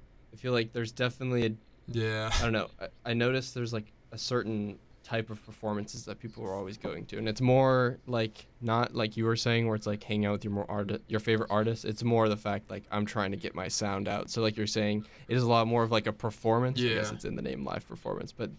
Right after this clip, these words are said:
Speaker 1: people are trying to put on a sh-, like, "Hey,
Speaker 2: <laughs>
Speaker 1: this is me. I'm giving you, like, a snippet of what you can find online." It's more like an advertisement than, like, a fun event until you get to the
Speaker 2: Yeah,
Speaker 1: size where it's,
Speaker 2: yeah.
Speaker 1: like, your name is bringing the tickets.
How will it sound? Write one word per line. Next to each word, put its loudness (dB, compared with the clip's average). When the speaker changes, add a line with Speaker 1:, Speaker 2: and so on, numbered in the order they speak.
Speaker 1:
people 2
are 4
trying 2
to -4
put -4
on 2
a -2
sh-, -10
like, -4
"Hey, 4
Speaker 2:
<laughs> 4
Speaker 1:
this -2
is 0
me. 2
I'm -2
giving 2
you, 0
like, -4
a -6
snippet 0
of -4
what -4
you -6
can -10
find -6
online." -8
It's -10
more 0
like 0
an -8
advertisement -4
than, -6
like, -6
a -4
fun 2
event 0
until 4
you 4
get 4
to 0
the 0
Speaker 2:
Yeah, 0
Speaker 1:
size 0
where -2
it's, -4
Speaker 2:
yeah. 2
Speaker 1:
like, -2
your 2
name 0
is -8
bringing -4
the -8
tickets. -10